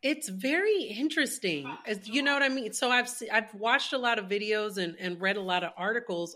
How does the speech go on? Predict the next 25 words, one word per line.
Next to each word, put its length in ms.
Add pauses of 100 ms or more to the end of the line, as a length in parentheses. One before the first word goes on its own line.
on 360 (800)
lawyers 560
themselves 760
saying 260
they 120
put 360 (120)
in, 480 (120)
you 100
know, 300
asked 360
questions 760
and, 300
and 160
got 240
information 760
back 340
from 140
Chat 280
G 140
P 220
T 200
that 200
would 100
take 300
them 360